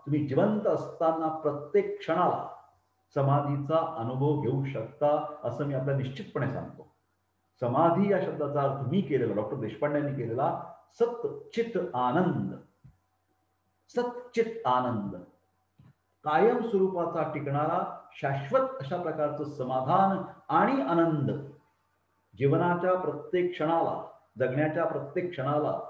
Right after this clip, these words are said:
जर तुम्हाला हे समाधान आणि आनंद मिळाला असेल, मिळत असेल आणि मिळणार असेल, तर तुम्हाला मोक्षप्राप्ती झाली हे समजून चाला तुम्ही. मोक्षासाठी मरणाचीच गरज आहे असं नाहीये, स्वर्गात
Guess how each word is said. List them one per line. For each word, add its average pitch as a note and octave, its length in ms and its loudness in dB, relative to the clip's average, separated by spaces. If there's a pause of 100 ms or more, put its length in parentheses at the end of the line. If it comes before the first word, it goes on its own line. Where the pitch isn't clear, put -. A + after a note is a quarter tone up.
(280)
जर - 160 4
तुम्हाला D3+ 260 2
हे D3+ 160 0
समाधान D#3 600 0
आणि E3 220 -2
आनंद D3+ 420 0
मिळाला C3 360 0
असेल, E3 640 -2 (100)
मिळत D#3 400 6
असेल D#3 320 2
आणि C3+ 220 4
मिळणार C#3+ 380 4
असेल, D3+ 600 2 (680)
तर C#3 60 -12
तुम्हाला C#3 400 -2
मोक्षप्राप्ती C#3 840 -2
झाली E3 500 4 (640)
हे D3 60 2
समजून C3 480 0
चाला F#2+ 200 -2 (100)
तुम्ही. G2 180 -14 (400)
मोक्षासाठी D#3+ 520 2
मरणाचीच D3+ 520 2
गरज F3+ 280 4
आहे F3 80 4
असं G3 140 -4
नाहीये, C3 220 -4
स्वर्गात D3+ 480 4